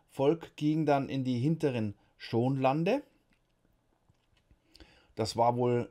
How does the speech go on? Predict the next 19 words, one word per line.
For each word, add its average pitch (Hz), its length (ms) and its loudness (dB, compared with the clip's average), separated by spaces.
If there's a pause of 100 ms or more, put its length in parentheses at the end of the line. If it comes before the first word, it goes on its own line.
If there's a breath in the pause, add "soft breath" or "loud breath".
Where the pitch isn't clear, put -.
(100)
das 110 180 -4
heutige 113 340 -2
Finnland. 165 560 -4 (720 soft breath)
Und 156 160 -2
ein 127 120 2
anderer 165 320 -2
Teil 165 300 0
dieses 160 380 -8
Volks, - 560 -4 (460 soft breath)
äh, 120 320 -2 (100)
ging 147 200 -4
dann 143 240 -2
nach 127 200 -2 (500)
Süden, 131 560 -2 (120)
also 110 400 -2
in 117 180 -6
das 120 220 -4
heutige 131 500 -4 (180)
Ungarn. 123 500 -2